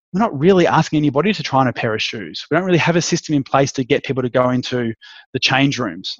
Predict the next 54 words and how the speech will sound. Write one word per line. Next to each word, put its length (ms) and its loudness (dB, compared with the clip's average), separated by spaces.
Okay, 180 -2
so 120 -6
we, 120 -4
we're 100 0
not 160 2
really 280 4
capturing 760 -2
or 100 -4
doing 220 0
anything 400 2
right 240 2
now 280 0
to 140 -8
encourage 440 -2
suspects 720 -4
to 80 -8
go 140 2
to 60 -4
prospects. 680 -6
All 120 6
we're 60 6
doing 240 6
really 180 4
right 180 2
now 140 2
is 80 -4
someone, 260 -4
letting 180 0
someone 240 0
walk 180 0
in 60 -2
the 80 -4
door, 320 4
and 600 -6
then 40 4
we're 80 2
trying 160 0
to 60 -4
sell 200 2
them. 180 -8
We 80 2
don't 140 0
have 240 0
anything 280 0
happening 320 -4
in 80 -2
the 80 -2
moment 380 -2
in 140 2
between. 480 -2
So 100 -2
you 120 2
might 160 4
have 320 -2